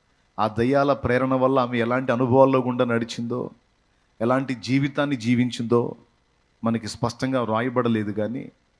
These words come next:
ఏడు దయ్యములు ఆమెను పీడించినట్టు మాత్రం వ్రాయబడింది. ఆ ఏడు దయ్యములను ఈయన వెళ్ళగొట్టాడు.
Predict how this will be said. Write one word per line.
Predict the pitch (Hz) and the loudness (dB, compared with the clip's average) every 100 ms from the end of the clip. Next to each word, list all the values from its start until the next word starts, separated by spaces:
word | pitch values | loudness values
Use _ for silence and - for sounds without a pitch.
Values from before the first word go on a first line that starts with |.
| _ _ _ - | _ _ _ -4
ఏడు | 113 135 139 | 2 2 2
దయ్యములు | 123 131 135 139 131 107 117 - _ _ _ _ 107 | -2 -4 -4 -6 -6 -6 -8 -14 _ _ _ _ -6
ఆమెను | 113 113 | -4 -4
పీడించినట్టు | 110 139 147 139 127 117 117 | -2 -2 -2 -4 -4 -4 -2
మాత్రం | 110 110 120 131 - - | -4 -4 -6 -6 -10 -8
వ్రాయబడింది. | 101 107 113 110 110 131 | -4 -4 -4 -4 -4 -4
ఆ | 113 101 | -4 -2
ఏడు | 110 127 120 | 0 0 -2
దయ్యములను | 107 120 139 139 131 | -2 -2 -2 -4 -6
ఈయన | 117 107 | -6 -4
వెళ్ళగొట్టాడు. | 101 107 92 87 73 | -4 -2 -4 -4 -8